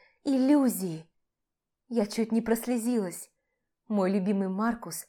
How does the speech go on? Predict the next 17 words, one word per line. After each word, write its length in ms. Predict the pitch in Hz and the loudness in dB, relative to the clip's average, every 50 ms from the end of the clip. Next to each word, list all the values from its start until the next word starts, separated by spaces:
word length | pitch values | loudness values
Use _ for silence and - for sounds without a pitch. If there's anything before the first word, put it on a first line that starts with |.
| _ _ _ _ _ | _ _ _ _ _
попросил 400 | - - - 220 220 - - 233 | -12 -6 -4 -4 -2 -2 -2 -2
студентов 560 | 226 - 214 214 190 247 269 269 247 240 - - | -2 -2 -4 -2 0 0 0 0 -2 -4 -4 -4
и 80 | - | -4
преподавателей 840 | - 208 196 - 202 208 208 202 247 262 254 - 220 180 175 160 - - - - - | -4 -4 -4 -2 -2 0 0 0 0 -2 -2 -2 -2 -2 -2 -4 -6 -12 -20 -20 -12
устроить 500 | - 220 208 - - - 254 302 302 262 | -10 -8 -8 -8 -4 0 2 2 2 2
для 140 | 214 240 269 | 2 2 2
меня 260 | 262 262 254 285 262 262 | 4 4 4 2 2 0
это 220 | - 247 - - | -2 -4 -4 -6
чудо. 580 | 240 - - - 311 302 262 180 170 165 151 147 - _ _ _ _ _ _ - _ _ _ - | -8 -8 -4 -2 0 0 0 -2 -4 -8 -10 -12 -16 _ _ _ _ _ _ -20 _ _ _ 0
Пока 220 | 233 226 233 240 | 0 2 4 4
я 160 | 233 240 233 | 6 6 6
любовалась 540 | 220 233 208 226 226 226 233 220 208 208 - 233 | 4 4 2 2 2 0 0 0 0 -2 -2 -4
на 80 | 226 | -2
прекрасный 520 | 233 233 233 - 240 233 214 - - 226 220 | -2 -2 -2 0 0 0 0 0 0 0 2
вид 200 | 220 233 233 - | 2 0 0 -2
из 160 | 208 185 208 | -4 -4 -4
окна, 420 | 196 190 - 220 262 277 285 277 | -4 -4 -4 -4 -4 -4 -6 -8